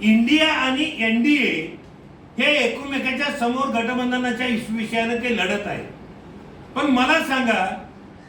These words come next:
या देशामध्ये या तीन, दोन संघटनेच्या, दोन समूहाच्या विरुद्ध तिसरा कुणी पुढे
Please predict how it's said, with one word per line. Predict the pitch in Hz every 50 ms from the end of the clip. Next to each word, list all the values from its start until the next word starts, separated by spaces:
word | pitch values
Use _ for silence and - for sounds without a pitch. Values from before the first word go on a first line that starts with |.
| - - - - - - - - - - - 185
या | 254 294 311
देशामध्ये | 285 - 269 277 - - 294 302 294 294 269 277 302 302 302
या | 294 294
तीन, | 294 - - - - 302 339 339 339 320 - 226
दोन | 208 214 262 294 320 330 311
संघटनेच्या, | 285 254 262 254 262 254 254 - - 240 233 233 233 240 240
दोन | 233 214 233 254 269 269 -
समूहाच्या | - 226 226 226 233 233 240 240 233 233 240
विरुद्ध | 226 208 202 208 214 214 185 180 185 180 180 175 - - - - - - - -
तिसरा | 233 233 220 240 285 311 330
कुणी | - - 311 294 311
पुढे | 302 - - - 269